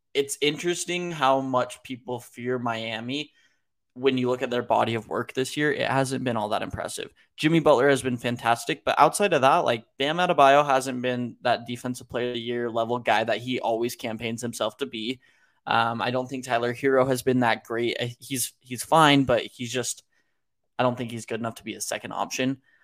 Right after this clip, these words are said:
Um, and then the rest of their roster, like,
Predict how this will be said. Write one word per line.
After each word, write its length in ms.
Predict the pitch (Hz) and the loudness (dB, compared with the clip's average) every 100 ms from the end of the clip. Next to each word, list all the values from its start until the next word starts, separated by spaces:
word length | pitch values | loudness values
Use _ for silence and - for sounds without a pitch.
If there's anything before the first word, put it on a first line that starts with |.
| _ _ | _ _
Um, 460 | 117 117 113 104 - _ - | 2 4 2 0 -8 _ 2
and 140 | 135 | 4
then 80 | 131 | 6
the 80 | 127 | 6
rest 180 | 127 | 4
of 40 | - | 2
their 120 | 127 | 4
roster, 440 | 120 131 - 127 | 6 6 4 -2
like, 340 | 120 110 - | -2 -4 -8